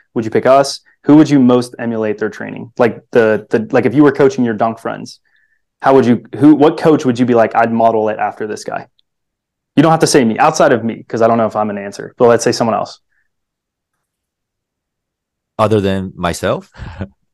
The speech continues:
Speaker 1: So, yeah, like, where would you get your influences? Would you just, like, pick your, like, are you, are you natively thinking of all of these concepts? Like, you would just do it yourself?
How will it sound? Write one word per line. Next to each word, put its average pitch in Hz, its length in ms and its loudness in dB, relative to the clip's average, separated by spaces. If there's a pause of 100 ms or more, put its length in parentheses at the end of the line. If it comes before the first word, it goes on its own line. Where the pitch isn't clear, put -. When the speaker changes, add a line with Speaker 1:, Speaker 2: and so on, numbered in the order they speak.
(260)
Speaker 1:
So, 156 360 2
yeah, 160 220 4
like, 123 220 2
where 131 160 4
would 143 140 4
you 131 60 0
get 135 180 0
your 131 80 2
influences? 113 500 -4
Would 113 140 -4
you 123 100 0
just, 120 220 -2
like, 113 300 2
pick 127 160 -4
your, 120 160 -2 (180)
like, 117 180 0
are 117 80 2
you, 123 380 0
are 123 140 -2
you 123 260 -2
natively 120 560 -4
thinking 127 320 -10
of 117 80 -8
all 110 260 -2
of 110 140 -6
these 113 160 -8
concepts? 113 540 -2
Like, 107 260 -4 (480)
you 120 100 -2
would 113 80 -2
just 107 160 -8
do 117 120 -4
it - 40 -6
yourself? 110 460 -2